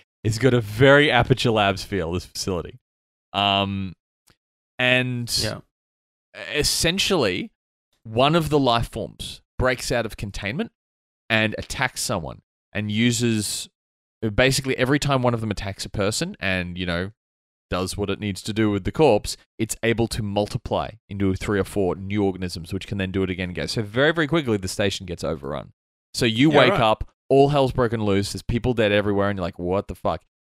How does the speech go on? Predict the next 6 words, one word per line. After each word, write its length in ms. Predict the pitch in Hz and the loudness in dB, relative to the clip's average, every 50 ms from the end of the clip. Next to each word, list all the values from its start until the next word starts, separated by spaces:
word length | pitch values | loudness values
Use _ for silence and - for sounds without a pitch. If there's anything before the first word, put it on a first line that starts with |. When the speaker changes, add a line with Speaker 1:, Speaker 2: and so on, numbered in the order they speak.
| _ _ | _ _
Speaker 1:
It 140 | 123 127 127 | 2 4 4
is 260 | 135 135 123 117 123 - | 4 4 4 2 0 -2
a, 640 | 101 113 110 107 107 104 104 104 101 98 101 104 - _ _ _ _ _ _ _ _ _ _ _ - - _ _ _ _ _ _ | 0 0 2 2 2 2 2 2 0 0 -2 -4 -6 _ _ _ _ _ _ _ _ _ _ _ -20 -20 _ _ _ _ _ _
it's 220 | - 135 - - 143 | -2 -2 0 0 2
not 220 | 143 156 175 185 | 4 6 6 8
a 380 | 185 180 170 165 147 139 139 | 6 6 4 4 2 0 -2